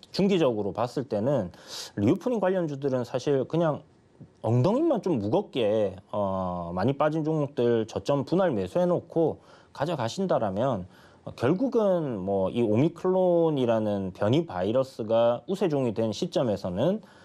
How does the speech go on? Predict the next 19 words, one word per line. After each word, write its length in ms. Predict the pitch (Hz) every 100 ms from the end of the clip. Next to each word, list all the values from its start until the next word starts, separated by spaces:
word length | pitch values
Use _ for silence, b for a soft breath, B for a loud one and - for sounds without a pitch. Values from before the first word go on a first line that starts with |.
| B
어, 500 | 87 90 87 87 82 69 -
이 440 | 104 92 90 71 - - _ _ -
뭐 160 | - -
감기라고 600 | - 117 110 160 160 135
아직 220 | 127 120
얘기하기는 560 | 98 104 127 160 151 101
그렇겠지만, 800 | 101 120 131 - 98 95 120 87 - B B B -
어, 600 | 92 90 87 85 82 78
치료제가, 760 | - 147 139 107 95 127 196
어, 220 | - 98 87
계속 260 | 110 117 101
이렇게 500 | 69 98 - 92 87
나오고 300 | 90 135 131
있는 160 | 101
상황에서, 720 | 101 139 139 127 87 95 110 165 B B B
어, 420 | - - - - 101
종식될 480 | 139 170 - - 101
가능성, 520 | 92 92 90 104 90 -
어, 500 | 95 90 95 -